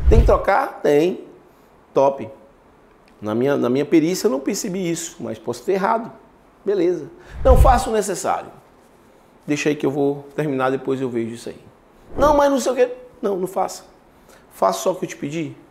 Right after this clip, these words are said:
que é isso aqui. Não faça. Tirei o carro de lá,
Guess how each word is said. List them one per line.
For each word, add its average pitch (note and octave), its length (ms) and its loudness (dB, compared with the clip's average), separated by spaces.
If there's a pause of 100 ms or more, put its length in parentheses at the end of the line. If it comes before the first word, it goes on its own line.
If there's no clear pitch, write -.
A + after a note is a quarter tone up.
(680)
que - 80 -2
é C#3+ 40 2
isso C#3 140 -6
aqui. A#2 320 -6 (540)
Não E3 160 2
faça. - 380 -6 (1000)
Tirei C#3+ 180 -2
o C#3+ 60 -2
carro C#3 200 -2
de D3+ 80 -2
lá, D#3+ 440 2